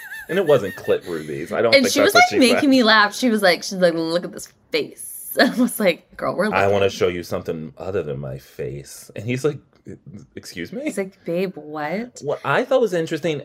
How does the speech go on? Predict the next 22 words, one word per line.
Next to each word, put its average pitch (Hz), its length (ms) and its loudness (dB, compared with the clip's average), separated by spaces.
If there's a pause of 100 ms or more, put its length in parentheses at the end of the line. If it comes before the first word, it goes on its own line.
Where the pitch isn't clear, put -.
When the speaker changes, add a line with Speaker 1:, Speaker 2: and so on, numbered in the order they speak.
Speaker 1:
I 147 180 0
thought 302 200 0
he 180 120 2
had 147 200 4
headphones 107 600 0
on 71 460 -6 (260)
because 131 280 2
then 139 220 0
he 147 200 -4
says, 123 380 4
like, 101 200 2
"There 117 200 6
is 120 100 0
someone 135 340 0
else 98 240 -2
here." - 560 -4
So 135 180 0
clearly 196 560 2
that 123 280 2
other 123 180 4
woman 113 380 0
can 98 180 -4